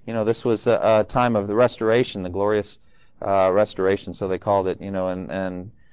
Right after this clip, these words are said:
uh, William and Mary were on the throne. And, uh, it was exactly a hundred years after,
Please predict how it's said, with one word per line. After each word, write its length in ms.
uh, 80
William 320
and 100
Mary 540
were 180
on 120
the 80
throne. 420
And, 300
uh, 160
it 40
was 100
exactly 400
a 20
hundred 340
years 460
after, 600